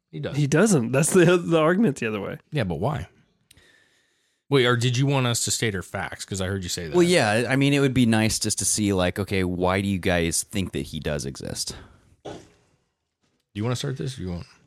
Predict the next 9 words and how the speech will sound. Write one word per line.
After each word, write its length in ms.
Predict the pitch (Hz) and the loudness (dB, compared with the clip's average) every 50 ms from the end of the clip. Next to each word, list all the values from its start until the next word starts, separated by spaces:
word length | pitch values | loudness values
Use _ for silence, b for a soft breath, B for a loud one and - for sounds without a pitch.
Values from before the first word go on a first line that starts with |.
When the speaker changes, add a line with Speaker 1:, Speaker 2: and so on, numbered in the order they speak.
| _ _ | _ _
Speaker 2:
I 140 | - 151 160 | -2 2 4
would 160 | 180 190 185 165 | 6 6 6 4
say 400 | - 190 175 165 165 160 156 - | 4 4 6 6 6 6 4 2
w-, 260 | 139 143 - 254 - - _ - - - 202 175 165 | 0 -4 -10 -12 -14 -16 _ -18 -10 -6 -6 -6 -6
first 380 | - - - 175 180 180 - - | -2 2 4 4 4 4 4 2
thing 280 | - 165 156 156 151 147 | 2 4 4 4 4 2
off 200 | 147 143 139 - | 2 0 0 -2
the 80 | 151 | -2
bat 320 | 135 131 127 131 127 - | 0 0 0 0 0 -2